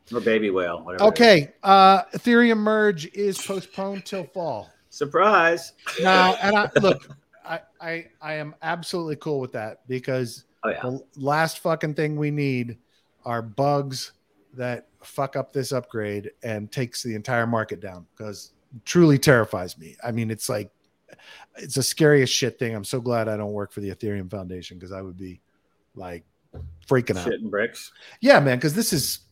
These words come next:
Speaker 2: this is so
Speaker 1: Yeah.
Speaker 2: massive, like, could take down all of crypto, like, you know, if shit goes south.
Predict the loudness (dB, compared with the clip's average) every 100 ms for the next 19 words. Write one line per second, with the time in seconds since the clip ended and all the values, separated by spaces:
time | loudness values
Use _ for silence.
0 | _ _ 0 2 2 4 6 6 6 6
1 | 6 4 2 0 _ _ _ _ _ 2
2 | 4 2 -8 0 2 4 4 2 2 2
3 | 4 2 2 2 2 -2 -8 -8 -12 -20
4 | _ _ -12 -10 -10 _ _ _ _ _
5 | _ -8 -6 -6 -6 -4 -2 -2 -2 -2
6 | -4 -6 -8 -12 -14